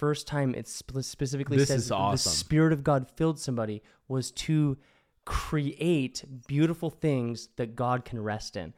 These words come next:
Speaker 2: Come
Speaker 1: And
Speaker 2: on.
Speaker 1: so the, the
Speaker 2: To
Speaker 1: fact
Speaker 2: create beautiful things that God can rest in.
Speaker 1: <laughs>
Speaker 2: That is legit.
Speaker 1: Yeah, no, explicitly the tabernacle, but I think the principle, you
Speaker 2: That's
Speaker 1: know,
Speaker 2: it.
Speaker 1: so why is,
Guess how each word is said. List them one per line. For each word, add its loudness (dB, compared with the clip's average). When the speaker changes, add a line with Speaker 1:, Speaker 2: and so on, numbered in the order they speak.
Speaker 2:
Come -4
Speaker 1:
And 4
Speaker 2:
on. 4
Speaker 1:
so 4
the, 0
the -2
Speaker 2:
To -4
Speaker 1:
fact 4
Speaker 2:
create 6
beautiful 6
things 2
that 2
God 2
can -2
rest -2
in. -4
Speaker 1:
<laughs> 0
Speaker 2:
That 4
is 0
legit. 0
Speaker 1:
Yeah, 0
no, 2
explicitly 2
the 0
tabernacle, 2
but -2
I -4
think -2
the -2
principle, 0
you -20
Speaker 2:
That's 4
Speaker 1:
know, 6
Speaker 2:
it. 0
Speaker 1:
so 4
why 4
is, 2